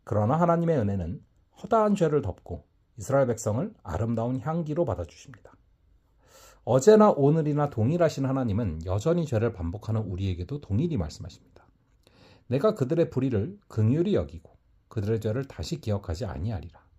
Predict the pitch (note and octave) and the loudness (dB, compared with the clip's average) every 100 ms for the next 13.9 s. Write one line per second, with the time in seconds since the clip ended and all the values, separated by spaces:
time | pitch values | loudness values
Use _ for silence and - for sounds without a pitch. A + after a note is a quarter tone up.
0 | _ _ _ _ _ _ _ - _ _ | _ _ _ _ _ _ _ -20 _ _
1 | - C#3+ G3+ - G#2 C#3+ F#3 F3+ E3+ D#3 | -4 2 2 2 0 0 0 2 2 2
2 | D3+ C3 - A#2+ C3 A2 C3 F#2 D2 - | 0 -4 -8 -4 -2 -2 -4 -8 -10 -6
3 | C3+ C3 F#2+ G2 C3+ C3+ A#2 G#2+ G#2 C3+ | -4 -2 -4 -4 -4 -4 -4 -4 -4 -6
4 | G#2+ - C#3+ B2+ C#3+ E3+ E3 A2 D#2+ - | -6 -8 -10 -8 -2 -2 -2 -4 -4 -8
5 | - _ _ _ _ _ - G#2 - G#2+ | -20 _ _ _ _ _ -10 -8 -4 -2
6 | G#2 G2+ - G#2+ F#2 C#3 G#3+ - _ _ | -2 -4 -8 -6 -4 -4 -6 -8 _ _
7 | - A2+ F2+ A#2 D3+ D3 C#3+ C3+ F#2+ F#2+ | -6 -4 -2 -2 -2 -2 -2 -2 -2 -2
8 | C#3 E3+ A2 A2+ F2+ D2 - - _ _ | -2 -4 -4 -2 -4 -8 -14 -20 _ _
9 | _ _ _ _ _ _ - - - F3 | _ _ _ _ _ _ -20 -18 -2 0
10 | E3+ D#3 D#3 C3+ A2 F#2+ G2 D#2 - - | 2 2 2 0 -2 -2 -4 -6 -14 -4
11 | G#2+ G#2+ G2 A2+ G#2+ A#2 G2 A2 G#2+ - | -2 -2 -2 -4 -4 -4 -2 -4 -6 -6
12 | D3 C#3 F#2+ - E2 F2 - _ _ _ | -6 -6 -8 -8 -12 -12 -14 _ _ _
13 | _ - A2 G#2+ E2 D#2+ C3+ G2+ | _ -10 -4 -2 -2 -4 -4 -4